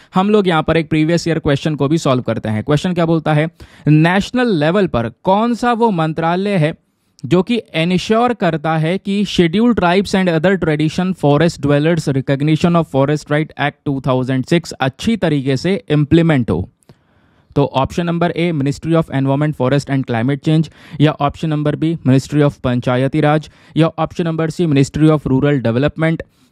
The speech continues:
या ऑप्शन नंबर डी, Ministry of Tribal Affairs। तो इसका सही आंसर सभी को नीचे कमेंट सेक्शन में देना है, एटलीस्ट सभी को इसमें पार्टिसिपेट करना है, जैसे मैं आप लोगों से डेली बेसिस पे बोलता हूँ। By the way,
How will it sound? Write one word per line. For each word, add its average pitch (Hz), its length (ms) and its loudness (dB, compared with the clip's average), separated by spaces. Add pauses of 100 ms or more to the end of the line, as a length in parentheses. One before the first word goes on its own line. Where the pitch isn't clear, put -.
या 156 200 2
ऑप्शन 160 400 -2
नंबर 170 240 -2
डी, 175 120 0
Ministry 151 420 2
of 151 180 0
Tribal 123 360 0
Affairs। 101 400 -4 (140)
तो 170 100 4
इसका 196 200 -2
सही 202 240 0
आंसर 180 300 -2
सभी 170 260 0
को 175 120 4
नीचे 151 300 2
कमेंट 143 300 0
सेक्शन 151 300 -2
में 143 140 0
देना 135 220 2
है, 147 200 2
एटलीस्ट 165 400 2
सभी 151 280 0
को 160 140 2
इसमें 151 300 -2
पार्टिसिपेट 156 580 -2
करना 143 280 2
है, 147 140 4
जैसे 135 220 0
मैं 123 100 4
आप 120 160 0
लोगों 120 200 2
से 123 160 0
डेली 120 280 0
बेसिस 120 320 -2
पे 127 140 0
बोलता 113 300 2
हूँ। 135 220 2
By 120 160 0
the 123 120 0
way, 147 160 2